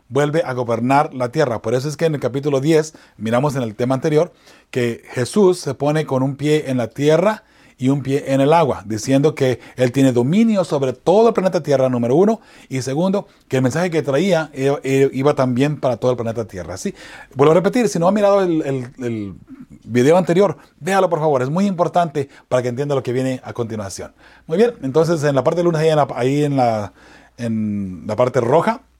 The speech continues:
en, al pie de la página, dice, ¿qué nos dice Apocalipsis doce once acerca de cómo defendernos del demonio?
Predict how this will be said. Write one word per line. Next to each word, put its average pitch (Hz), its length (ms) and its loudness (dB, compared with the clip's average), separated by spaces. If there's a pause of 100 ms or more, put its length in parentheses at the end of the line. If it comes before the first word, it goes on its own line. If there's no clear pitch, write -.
en, 120 100 -10
al 110 240 -6
pie 135 140 0
de 135 60 2
la 123 100 2
página, 175 320 0
dice, 156 380 -2 (200)
¿qué 226 100 -4
nos 220 120 0
dice 208 160 -2
Apocalipsis 170 480 0
doce 147 420 -2
once 135 500 -2 (320)
acerca 143 300 0
de 135 80 0
cómo 139 220 -2
defendernos 123 640 0
del 110 160 0
demonio? 110 480 -2